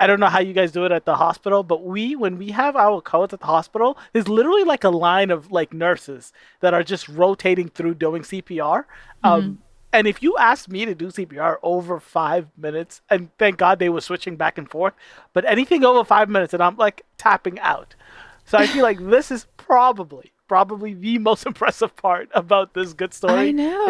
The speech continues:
Speaker 1: the
Speaker 2: know.
Speaker 1: fact that it lasted for fifteen minutes.
Speaker 2: Because
Speaker 1: And the
Speaker 2: it
Speaker 1: pa-, and the soldier was revived. I mean, that's
Speaker 2: He
Speaker 1: the craziest
Speaker 2: was.
Speaker 1: thing.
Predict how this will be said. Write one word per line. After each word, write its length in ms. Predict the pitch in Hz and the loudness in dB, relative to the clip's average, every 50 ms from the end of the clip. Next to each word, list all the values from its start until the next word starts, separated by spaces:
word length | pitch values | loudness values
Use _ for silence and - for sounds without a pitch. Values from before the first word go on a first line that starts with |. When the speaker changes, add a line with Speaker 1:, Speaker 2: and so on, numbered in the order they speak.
| 311 254 | 2 2
Speaker 1:
the 80 | 208 196 | 2 2
Speaker 2:
know. 80 | 190 | 4
Speaker 1:
fact 240 | 185 196 196 190 190 | 4 2 2 2 0
that 100 | 190 180 | -2 -4
it 80 | 180 165 | -4 -4
lasted 400 | 165 170 165 160 - - 160 135 | -2 -2 -2 -2 -2 -4 -8 -16
for 120 | - 151 | -16 -16
fifteen 360 | - 151 143 - - 139 123 123 | -14 -14 -14 -14 -16 -20 -20 -20
minutes. 380 | 123 117 110 - - - _ _ _ _ _ _ - - | -20 -20 -20 -20 -20 -20 _ _ _ _ _ _ -4 -2
Speaker 2:
Because 260 | 294 277 - 285 262 | -2 0 2 4 4
Speaker 1:
And 220 | 226 226 233 254 | 6 6 6 4
the 60 | - | 2
Speaker 2:
it 60 | - - | 2 2
Speaker 1:
pa-, 180 | - 214 240 - | 2 2 2 4
and 200 | - 254 269 269 | 4 2 4 4
the 80 | 254 214 | 2 0
soldier 320 | - - 220 220 196 208 | 2 0 0 0 2 0
was 180 | 185 185 175 151 160 - | -2 -2 -4 -6 -10 -14
revived. 560 | - 185 196 185 254 277 170 147 135 - _ _ _ _ - | -8 -6 0 2 4 4 4 2 -2 -8 _ _ _ _ -8
I 40 | 208 | -6
mean, 120 | 214 208 | -2 0
that's 100 | 214 277 339 | 2 2 4
Speaker 2:
He 80 | 381 | 2
Speaker 1:
the 60 | 381 349 | 2 2
craziest 340 | 330 330 330 392 494 554 | 4 4 4 4 4 2
Speaker 2:
was. 120 | 466 285 - | 0 0 0
Speaker 1:
thing. 340 | 208 185 160 147 143 - | 0 -2 -2 -4 -8 -16